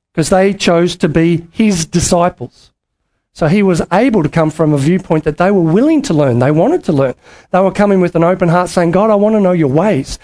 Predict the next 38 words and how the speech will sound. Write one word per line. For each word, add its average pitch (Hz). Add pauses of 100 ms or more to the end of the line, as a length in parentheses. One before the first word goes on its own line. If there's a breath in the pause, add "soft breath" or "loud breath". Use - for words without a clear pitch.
(220 soft breath)
You 214
teach 214
me 214
what 208
you 196
know." 175 (340)
So -
they 185
were, 175
they, 208
they 202
were 156
open 156
books, - (320)
ready 160
for -
Jesus 147
to -
be 139
able 139
to 131
do 135
that. 123 (680)
So 156
I 190
believe 208
accountability 170
is, 156 (360 soft breath)
is 165 (220)
for -
us 196 (240)
to 165
keep 240
one 175
another 147
accountable 156
so 220
that 160